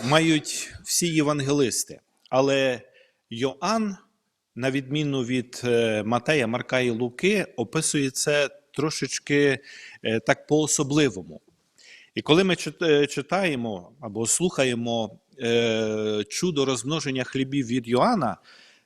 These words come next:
то є тут така, е, видно, видно тут дуже таку чітку паралель, е,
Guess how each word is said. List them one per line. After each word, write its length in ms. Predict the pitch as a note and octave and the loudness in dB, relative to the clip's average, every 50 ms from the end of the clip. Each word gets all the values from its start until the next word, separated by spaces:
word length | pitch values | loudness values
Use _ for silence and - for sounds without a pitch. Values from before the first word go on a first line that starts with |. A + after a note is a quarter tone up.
| _ _ | _ _
то 280 | - - C3+ C#3 C3+ C3+ | 0 4 4 6 6 4
є 160 | B2+ C#3+ F#3+ | 2 2 0
тут 360 | F#3+ G3+ F#3 E3+ - - - - - - - _ _ _ _ _ _ _ _ _ _ _ _ - | 0 0 -4 -4 -4 -14 -16 -16 -18 -20 -20 _ _ _ _ _ _ _ _ _ _ _ _ -4
така, 540 | - C3+ - - D#3 D#3 D#3 D#3 D3 C3+ - - - - | -4 -4 -2 0 2 4 4 4 2 -2 -4 -12 -12 -6
е, 240 | C#3 B2 A#2+ A#2+ A#2+ | -4 -4 -2 -2 -4
видно, 440 | B2 B2 B2 B2 F3 F3+ D#3 D#3 - | -4 -6 -4 -4 -4 -4 -4 -8 -12
видно 340 | C#3+ A#2 E3 E3+ D#3 E3 D#3 | -6 -6 -6 -4 -4 -8 -10
тут 240 | - - E3 D#3 - C3 | -6 -6 -8 -8 -8 -14
дуже 760 | C3+ A#2+ A2+ D3 D3+ D3 - D3+ D3+ C#3+ C#3+ C#3 B2+ A#2 - | -14 -8 -4 -4 -4 0 2 2 4 4 4 2 0 -2 -4
таку 600 | - C3 - - D3+ D3 C#3+ C3+ B2 - - - _ | -6 -6 -4 0 0 0 0 0 -2 -6 -16 -20 _
чітку 420 | - - - C#3 - - - G3 E3+ | -6 -4 -4 -4 -4 -2 -4 -4 -2
паралель, 680 | - - C#3+ C3+ C3+ C3 B2+ B2+ C3+ F3+ A#3+ A#3+ A3 G3+ - _ _ _ _ _ _ _ _ _ _ _ - | 2 2 2 4 4 4 2 2 0 0 0 -2 -4 -8 -12 _ _ _ _ _ _ _ _ _ _ _ -8
е, 340 | - A#2+ A#2 A#2+ A#2+ A#2 A#2 | -6 -4 -2 -2 0 0 0